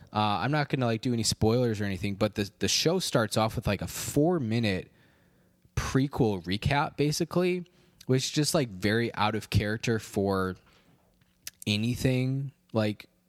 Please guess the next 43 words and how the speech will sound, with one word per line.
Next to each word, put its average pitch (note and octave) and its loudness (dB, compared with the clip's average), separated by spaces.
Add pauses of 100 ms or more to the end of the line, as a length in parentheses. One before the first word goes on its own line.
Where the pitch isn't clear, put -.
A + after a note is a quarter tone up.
in A2 2
this A2 0
era A2+ 2
of G#2 -2
Star A#2 2
Wars, B2 0
because G#2+ -2
it - -6
seems E3 0
like G#2 0 (1000)
Disney B2 2
Star A#2 2
Wars A2+ 0
is G2 -4
trying G#2 0
to F#2+ -4
forget, G2 -2
uh, - -10 (120)
that G2+ 2
the G2 -4
prequels G#2 -2
ever G2+ 0
even G2 -2
happened. C3 -4 (640)
And B2 0
the A#2+ 0
fact B2+ 0
that C3 0
they B2 2
were, B2+ -2
I - 0
mean, A#2 0
they C#3+ 0
were D3 0
showing, C3+ 0
like, G2 -2 (460)
hardcore, D#3 2
like, G2 -2 (120)
Jake C#3 2
Lloyd C#3 2
clips, C#3 0
Liam A2+ 0
Neeson, C3+ 2